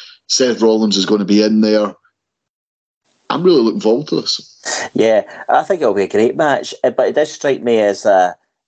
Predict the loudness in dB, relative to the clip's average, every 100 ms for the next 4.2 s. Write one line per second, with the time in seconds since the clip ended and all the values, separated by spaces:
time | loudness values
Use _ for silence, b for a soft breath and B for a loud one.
0 | -20 -18 -8 -8 -6 -6 -6 -8 -10 -10
1 | -8 -8 -6 -4 -2 -2 -4 -8 -8 -2
2 | -2 0 -2 -2 -2 -2 -4 -6 -12 -12
3 | -12 -12 -12 -8 -8 -6 0 0 -2 -2
4 | -2 -2